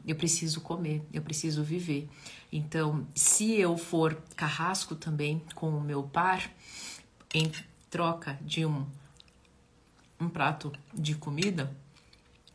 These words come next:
então é exatamente isso que eu vou fazer. E ela, e a pessoa simplesmente, né, esconde todos os seus valores por conta do medo,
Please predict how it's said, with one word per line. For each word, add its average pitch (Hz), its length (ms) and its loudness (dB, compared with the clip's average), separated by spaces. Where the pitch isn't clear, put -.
então 180 260 -2
é 160 60 -2
exatamente 160 600 -2
isso 135 220 -4
que - 100 -10
eu 135 40 -2
vou 135 120 -2
fazer. 139 440 -2
E 160 140 6
ela, 170 440 6
e 175 100 2
a 156 60 4
pessoa 170 400 2
simplesmente, 175 840 0
né, 160 180 -2
esconde 180 500 2
todos 196 400 2
os 185 120 -2
seus 165 200 0
valores 160 520 0
por - 220 -6
conta 165 340 -4
do 156 120 0
medo, 160 540 2